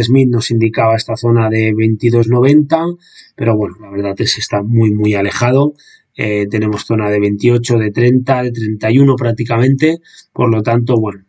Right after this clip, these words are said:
si rompe con mucha fuerza veintidós y hace aquí una consolidación nuevamente, pues se podría intentar algo, pero si no, eh, ya digo, sobre todo si pierde estos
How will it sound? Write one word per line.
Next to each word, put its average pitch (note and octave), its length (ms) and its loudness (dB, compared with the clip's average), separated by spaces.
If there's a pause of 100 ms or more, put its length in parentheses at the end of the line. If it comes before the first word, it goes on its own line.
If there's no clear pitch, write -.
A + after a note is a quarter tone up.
si - 280 0
rompe C3+ 340 0
con A#2+ 140 -2
mucha A#2+ 240 0
fuerza A2+ 360 -2
veintidós A#2 640 0 (280)
y C3 100 0
hace A#2 180 -6
aquí G#2+ 180 -4
una G#2+ 160 0
consolidación G#2+ 680 -2
nuevamente, A#2 640 0 (260)
pues A#2 220 -6
se A2 100 -6
podría G2 280 -6
intentar G2 400 -6
algo, G2+ 260 -2
pero B2+ 300 0 (280)
si - 220 0
no, C#3 340 2 (400)
eh, A#2 640 2
ya A#2 140 2
digo, F#2+ 340 -6
sobre A#2 380 0
todo C3 240 2
si B2 140 -4
pierde A#2 400 2
estos G#2+ 600 -8